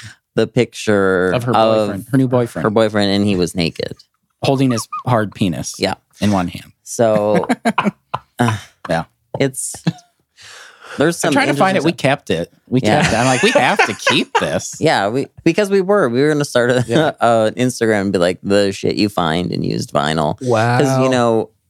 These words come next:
Speaker 1: especially if it's sat, you know, people just, they, it got s-, stuffed downstairs or in a closet, and then they take it out. They're like, "Oh, we can go sell this now," or whatever,
Speaker 3: Mm-hmm.
Speaker 1: and they don't go through it.
Speaker 3: Hmm.
Speaker 1: Like, and people, that's where people would,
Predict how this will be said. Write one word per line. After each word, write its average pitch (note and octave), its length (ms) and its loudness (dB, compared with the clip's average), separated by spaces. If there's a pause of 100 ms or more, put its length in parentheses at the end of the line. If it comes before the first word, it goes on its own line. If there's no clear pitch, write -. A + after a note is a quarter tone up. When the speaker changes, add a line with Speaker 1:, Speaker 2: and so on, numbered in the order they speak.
(100)
Speaker 1:
especially F3+ 380 0
if C3+ 80 -2
it's - 320 -2
sat, G2 760 -4 (100)
you - 120 0
know, G2 160 0
people G2 380 -2
just, F2 300 -6 (560)
they, F#2+ 260 0 (200)
it G2 120 2
got F2+ 160 0
s-, - 180 -12 (180)
stuffed - 460 -4
downstairs F#2+ 760 -2
or F2 80 -2
in F#2+ 80 -2
a F#2 60 -4
closet, G2 380 0
and D#2+ 120 -2
then G2 80 0
they G2 80 0
take G2 160 -2
it F#2+ 60 -4
out. F#2 100 0
They're - 120 -4 (100)
like, - 20 -2
"Oh, C#3 220 0
we G2 120 0
can A2 180 -2
go G2 120 2
sell G#2+ 280 0
this D#2+ 220 -2
now," F2 240 0
or E2+ 60 0
whatever, E2 300 4
Speaker 3:
Mm-hmm. D#2+ 120 2
Speaker 1:
and F2+ 340 0
they G2+ 200 2
don't G2+ 260 0
go F2+ 160 0
through D#2+ 260 0
it. B1+ 160 -6 (160)
Speaker 3:
Hmm. G#2+ 340 2 (100)
Speaker 1:
Like, F#2+ 320 -2
and G2 380 0
people, A2+ 320 0
that's G2 200 0
where A#2 160 0
people G#2+ 360 -2
would, A2 240 -2